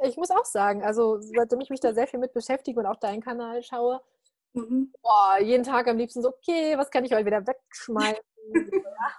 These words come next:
Speaker 1: ist so.
Speaker 2: Ja, ja.
Speaker 1: Genau. Bei deinem Ordnungscoaching auf Steady, da kostet dein Abo, ich glaube, neun Euro fünfundneunzig oder so im Monat.
Speaker 2: Genau, ja.
Speaker 1: Und was erwartet uns da, wenn wir da jetzt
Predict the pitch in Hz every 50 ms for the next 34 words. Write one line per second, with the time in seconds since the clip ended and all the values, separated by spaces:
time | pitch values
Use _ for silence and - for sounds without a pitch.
0 | - - _ _ _ _ - 294 - - - 220 214 208 233 277 277 269 - _
1 | _ _ _ _ _ _ _ - 233 233 240 240 - - _ _ _ _ _ _
2 | _ _ _ - 214 208 208 208 208 220 - _ _ _ _ _ _ _ _ _
3 | _ _ - - - _ _ - 220 233 233 247 254 262 233 - 233 302 - -
4 | 320 208 - - - - 285 285 285 - - - 277 269 269 269 277 269 254 -
5 | _ _ _ _ - 220 233 - - - _ - 208 202 196 175 180 170 170 165
6 | 196 165 - _ - 220 - - 311 320 - 277 247 233 214 - 226 254 254 285
7 | 285 285 285 - - - 233 233 233 247 240 233 226 220 214 214 220 220 226 247
8 | 285 294 - - 220 247 240 247 247 247 247 233 _ _ - 226 226 208 214 247
9 | 320 320 - - - 294 294 294 294 285 285 277 294 311 339 415 - - _ _
10 | _ 381 - - - 320 349 339 - _ _ _ _ _ _ - 180 180 175 -
11 | _ _ _ - 220 214 180 190 220 - - 294 214 180 185 214 - 277 - 480
12 | 302 285 - - 277 254 277 285 247 240 240 240 240 233 226 233 226 226 233 226
13 | - - - -